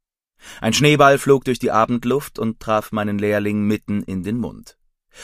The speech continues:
Da sie gerade einen mantraartigen Zauber murmelte, brachte ihr das einen ordentlichen Happen eisgekühlten Vergnügens ein, was sie wahrscheinlich noch um einiges heftiger zusammenzucken ließ als die meisten anderen Leute in einer vergleichbaren Situation,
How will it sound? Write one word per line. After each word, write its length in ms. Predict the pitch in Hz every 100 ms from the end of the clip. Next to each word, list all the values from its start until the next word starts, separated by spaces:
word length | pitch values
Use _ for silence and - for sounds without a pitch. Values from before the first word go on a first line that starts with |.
| -
Da 140 | 139 139
sie 120 | 147
gerade 380 | 139 127 143 131
einen 220 | 120 117
mantraartigen 760 | 120 131 117 - 110 101 98
Zauber 320 | - 107 98
murmelte, 540 | 92 95 98 95 110 117 - - -
brachte 300 | 123 123 135
ihr 160 | 131 131
das 200 | 135 -
einen 220 | 143 147
ordentlichen 600 | 127 131 123 120 117 101
Happen 280 | 107 - -
eisgekühlten 720 | 98 90 92 - 95 - 98
Vergnügens 560 | 110 117 107 101 95
ein, 300 | - 107 101 - - -
was 140 | 143 151
sie 100 | 160
wahrscheinlich 400 | 156 165 160 143
noch 160 | 143
um 180 | 127 131
einiges 440 | 127 127 101 -
heftiger 400 | 120 - 90 95
zusammenzucken 720 | - 98 104 104 - 101 104 101
ließ 340 | 107 104 -
als 260 | - 98 -
die 120 | 98
meisten 340 | 98 92 -
anderen 440 | - 143 113 92 92
Leute 280 | 95 95
in 80 | 101
einer 220 | 98 101
vergleichbaren 640 | 101 101 110 107 117 107 107
Situation, 680 | 110 113 110 - 117 120